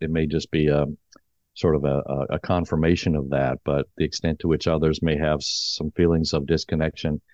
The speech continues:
anything you can do to reach out to make those, those connections and touchstones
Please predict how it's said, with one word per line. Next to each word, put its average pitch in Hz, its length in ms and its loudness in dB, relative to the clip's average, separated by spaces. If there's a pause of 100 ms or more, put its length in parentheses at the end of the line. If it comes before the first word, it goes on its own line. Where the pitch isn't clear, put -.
(600)
anything 107 300 6
you 98 160 6
can 87 160 4
do 80 180 6
to 73 80 2
reach 73 300 0
out 73 300 2
to - 80 -8
make 73 180 -2
those, 73 560 -2
those 71 400 -4 (500)
connections 76 520 -2
and 69 120 -6
touchstones 69 760 -4